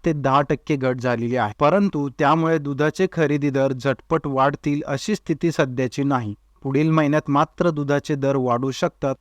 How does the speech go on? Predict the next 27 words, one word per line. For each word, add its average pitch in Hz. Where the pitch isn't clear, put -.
ही 175
दरवाढ 156
नेमकी 151
किती 151
असेल 147
याचा 139
जो 170
अंदाज 147
आहे 127
मित्रांनो 123
सध्या 131
तरी 175
वर्तवता 147
येणार 127
नाही 135
असं 151
जाणकारांनी 127
सांगितलेलं 113
आहे, 107
परंतु 165
दूध 147
पावडर 135
व 135
लोणी 156
सध्या 131
तेजीत 120
आहे. -